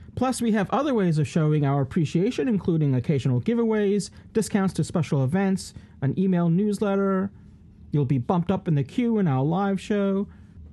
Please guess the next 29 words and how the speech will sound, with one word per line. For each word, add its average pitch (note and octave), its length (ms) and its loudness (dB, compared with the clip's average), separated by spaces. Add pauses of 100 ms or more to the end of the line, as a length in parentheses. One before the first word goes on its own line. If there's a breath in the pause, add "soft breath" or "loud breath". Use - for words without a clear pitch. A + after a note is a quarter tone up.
(160)
And D3+ 120 2
if C#3 80 2
we D#3 100 2
can D#3+ 120 2
arrange F3+ 320 2
something G#3 400 0
at - 180 -4
this E3 180 0
Gallifrey D#3 480 0
One, B3+ 340 0 (420 loud breath)
and C#3 140 2
if B2+ 80 0
you're C3+ 140 2
attending A#3 440 0
this C3+ 160 0
Gallifrey C3 580 0
One, F#3+ 320 0 (200)
please D3 240 0
let C#3 100 0
us C3 140 0
know. A3 180 2
If - 120 -2
you're C3+ 120 2
a A#2+ 60 0
supporting D3+ 340 0
subscriber, G3 640 -2 (240 loud breath)
maybe B2+ 200 0
we B2 140 0
can B2 260 0